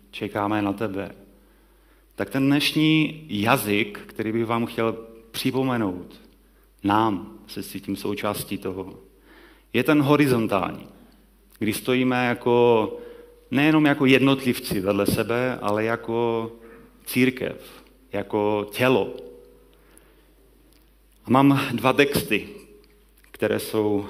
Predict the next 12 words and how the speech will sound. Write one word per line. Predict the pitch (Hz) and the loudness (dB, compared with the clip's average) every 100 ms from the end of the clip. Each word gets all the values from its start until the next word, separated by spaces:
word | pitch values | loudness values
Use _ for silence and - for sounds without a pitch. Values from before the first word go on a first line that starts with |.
| - | -10
eh, | 95 98 95 | -4 -2 -2
z | 92 | -2
listu | 104 107 - 101 101 101 - - | -2 -2 0 -2 -2 -6 -14 -14
apoštola | - 98 - 104 95 | -10 -10 -4 -4 -2
Pavla, | - 107 110 107 | -2 -2 0 0
jeden | 98 95 | 0 0
je | |
z | 92 | -2
Galackým, | 92 101 104 - - 117 120 | 0 2 2 -2 -4 -4 -4
z | |
šesté | - - - | -8 -10 -6
kapitoly, | 104 98 - - 107 117 | -6 -4 -6 -6 -4 -4